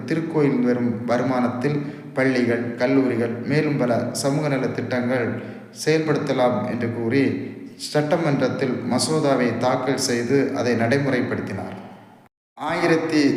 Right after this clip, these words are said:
தொள்ளாயிரத்தி அறுபத்தி ஏழிலிருந்து ஆயிரத்தி தொள்ளாயிரத்தி அறுபத்தி ஒன்பது வரை தமிழகத்தின் முதலமைச்சராக பணியாற்றியவர் சி என் அண்ணாதுரை அவர்கள். இவர்கள் தன்னுடைய ஆட்சி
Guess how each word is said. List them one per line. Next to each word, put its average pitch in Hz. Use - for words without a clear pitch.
தொள்ளாயிரத்தி 135
அறுபத்தி 147
ஏழிலிருந்து 131
ஆயிரத்தி 160
தொள்ளாயிரத்தி 123
அறுபத்தி 143
ஒன்பது 120
வரை 120
தமிழகத்தின் 143
முதலமைச்சராக 123
பணியாற்றியவர் 120
சி 143
என் 127
அண்ணாதுரை 123
அவர்கள். 110
இவர்கள் 160
தன்னுடைய 131
ஆட்சி 135